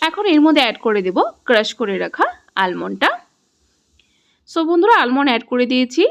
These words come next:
আর হালুয়াতে যাতে সুন্দর একটা ফ্লেভার আসে, তার জন্য অ্যাড করে দিলাম তিন চারটে এলাচ থেতো করে। খুবই দারুণ একটা ফ্লেভার আসে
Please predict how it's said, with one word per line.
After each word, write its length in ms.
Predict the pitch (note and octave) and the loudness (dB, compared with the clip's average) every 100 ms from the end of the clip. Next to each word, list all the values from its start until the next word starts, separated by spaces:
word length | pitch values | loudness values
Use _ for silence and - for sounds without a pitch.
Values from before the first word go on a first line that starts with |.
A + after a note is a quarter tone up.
| - - - - | -2 -20 -10 -4
আর 80 | B3 D4+ | -4 -2
হালুয়াতে 380 | C#4+ C#4+ D#4 E4 | -2 2 0 0
যাতে 160 | F#4 F#4 - | 0 -2 -2
সুন্দর 240 | C#4+ B3 A3+ | 0 2 2
একটা 160 | - - B4 | 2 -4 -4
ফ্লেভার 320 | C#4+ G3+ F3+ F3 | -2 2 2 2
আসে, 120 | F3+ G4+ | 0 0
তার 140 | E4 F#3+ | 0 0
জন্য 140 | G3 G3+ | -4 -4
অ্যাড 120 | F3 E3+ - | -4 -6 -10
করে 140 | F3 E3+ | -12 -6
দিলাম 180 | - - | -4 -2
তিন 120 | D4 C#4 | -4 -4
চারটে 300 | C4 B3+ D#4+ D#5 _ - G3+ | -4 -4 -6 -6 _ -8 -4
এলাচ 200 | F#3+ F#3+ | -4 -6
থেতো 240 | - F#3 - - | -10 -12 -12 -10
করে। 200 | F#3 - - - | -4 -4 -4 -6
খুবই 180 | G#4+ G#4+ | -4 0
দারুণ 240 | C4+ A#3+ B3+ | 0 2 0
একটা 140 | B3+ B3+ | -2 -6
ফ্লেভার 300 | B3 A3 G3+ F#3 | -4 -4 0 -2
আসে 160 | F#3+ | -2